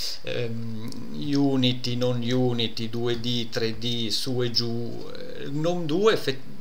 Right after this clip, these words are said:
si tende a dire che ha fatto il suo tempo, ma in effetti forse perché ci siamo comunque tuttora abituati ad usare un'interfaccia di questo tipo, ma, eh,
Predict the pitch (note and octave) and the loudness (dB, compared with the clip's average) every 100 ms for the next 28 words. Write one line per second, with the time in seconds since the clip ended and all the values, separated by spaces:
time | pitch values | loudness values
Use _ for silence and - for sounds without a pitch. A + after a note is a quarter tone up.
0 | - - - - - - - C3 D3+ E3 | -4 -4 -4 -4 -2 0 0 2 2 2
1 | D#3 C#3+ D3+ C3 B2+ B2 B2+ D3 C#3 - | 2 2 4 4 4 2 2 2 0 0
2 | - D3 F#3 - A2+ G#2+ D3+ - A2 G#2+ | 2 2 2 0 -2 0 0 0 0 0
3 | - A#2+ - - - - - - - - | 2 0 0 -2 -4 -4 -4 -4 -4 -4
4 | - D#3 F3 E3+ D#3 C3+ B2+ C3+ B2+ - | 2 4 6 6 4 2 2 0 0 2
5 | B2+ - C3+ B2+ - A#2+ D3 C#3+ - A2+ | 4 4 2 2 0 0 0 0 2 0
6 | G#2+ - - - - - B2 - C3 C3 | 0 -2 -4 -4 -4 -4 -4 0 4 4
7 | A#2+ A2 A2+ A#2 A#2 A2 G#2 G#2 G#2+ G#2+ | 4 0 2 4 4 2 -2 0 0 0
8 | G#2 G#2+ - A2 B2+ G#2+ G#2 A2 - D#3+ | -2 0 0 0 0 0 0 0 2 0
9 | G#2+ F#2+ B2+ E3 - - - - - - | -2 -2 0 0 -2 -4 -4 -4 -4 -4
10 | - - - - - - C#3+ C3+ - - | -4 -4 -4 -4 -4 -2 4 6 4 0
11 | - - D#2 C2 B1 A#1+ A#1 | -4 -4 -4 -2 -2 -4 -4